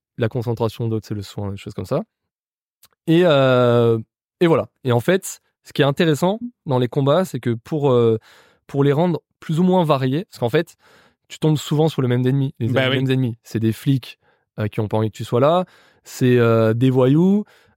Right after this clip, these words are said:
Speaker 1: euh, qui te tombent dessus dans la rue, c'est des mecs à qui t'as, t'as, t'as déclenché un combat dans un bar, c'est, euh, bon, clairement, c'est des humains, tu vois,
Speaker 2: Ouais.
Speaker 1: t'es pas, t'es pas dans, t'es dans un monde surnaturel grâce au saluteur, mais t'es pas sur un,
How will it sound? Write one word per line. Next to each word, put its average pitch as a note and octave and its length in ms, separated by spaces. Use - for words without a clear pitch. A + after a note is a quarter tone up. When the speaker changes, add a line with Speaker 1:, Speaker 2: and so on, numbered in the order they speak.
Speaker 1:
euh, A2 280
qui - 160
te - 60
tombent B2 220
dessus A#2+ 220
dans A#2 100
la A#2+ 120
rue, F3 220
c'est C3 140
des B2 100
mecs C3 180
à B2+ 80
qui B2 180
t'as, A2 420
t'as, G#2+ 440
t'as G#2+ 260
déclenché A#2 380
un A#2 60
combat A2+ 220
dans A2+ 180
un B2 60
bar, D#3 340
c'est, - 360
euh, A2+ 600
bon, A#2+ 180
clairement, D#3+ 400
c'est D#3+ 120
des C#3+ 160
humains, D#3 280
tu - 120
vois, C3+ 80
Speaker 2:
Ouais. C3+ 140
Speaker 1:
t'es B2+ 60
pas, C#3+ 260
t'es - 120
pas E3+ 120
dans, D#3 200
t'es D3+ 160
dans C#3 220
un C#3+ 40
monde C#3+ 160
surnaturel D3 500
grâce C3 260
au C3 40
saluteur, C3 320
mais C3 100
t'es A#2+ 100
pas B2 140
sur - 200
un, G2+ 380